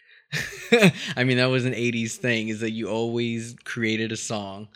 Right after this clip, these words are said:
that had the title of the movie in it, or the, or the song was based on it. So hearing Weird Science by Oingo, Oingo Boingo was, it just brought me back. And it was, it's always fun to hear that kind of stuff,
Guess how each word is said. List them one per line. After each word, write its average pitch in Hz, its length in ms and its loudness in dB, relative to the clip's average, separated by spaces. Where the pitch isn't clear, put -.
that 113 160 0
had 107 200 -6
the 110 80 -8
title 110 300 -4
of 110 60 -8
the 110 80 -8
movie 110 360 -8
in 98 100 -10
it, 98 160 -10
or 110 220 -4
the, 110 200 -6
or 110 160 -4
the 104 100 -8
song 107 300 -6
was 107 160 -6
based 107 320 -6
on 101 160 -8
it. 101 140 -10
So 107 300 -4
hearing 156 420 4
Weird 135 260 4
Science 113 340 -2
by 104 200 0
Oingo, 110 380 -2
Oingo 117 340 0
Boingo 110 600 -2
was, 110 580 0
it 131 80 -4
just 120 220 0
brought 110 180 0
me 113 100 -4
back. 98 440 -4
And 123 160 0
it 127 80 2
was, 120 160 -2
it's 123 240 -4
always 113 340 2
fun 104 220 -2
to 104 60 -4
hear 110 200 -4
that 98 160 -6
kind 104 220 -10
of 104 60 -12
stuff, 98 380 -8